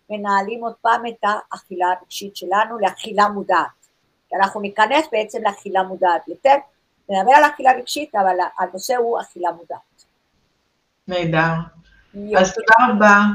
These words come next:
Speaker 2: והיה כיף, ואנחנו נתראה שבוע הבא
Speaker 1: נכון.
Speaker 2: בשיעור מספר חמש, אכילה רגשית.
Speaker 1: נכון.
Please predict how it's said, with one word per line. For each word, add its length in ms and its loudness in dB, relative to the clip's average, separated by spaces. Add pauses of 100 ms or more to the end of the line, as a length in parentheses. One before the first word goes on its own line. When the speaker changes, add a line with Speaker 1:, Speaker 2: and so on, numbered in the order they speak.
(360)
Speaker 2:
והיה 960 4
כיף, 680 -4 (340)
ואנחנו 340 -2
נתראה 400 0
שבוע 440 0
הבא 440 2 (680)
Speaker 1:
נכון. 200 -2 (240)
Speaker 2:
בשיעור 440 2
מספר 480 2
חמש, 800 2 (300)
אכילה 320 -4
רגשית. 600 -6 (540)
Speaker 1:
נכון. 320 -6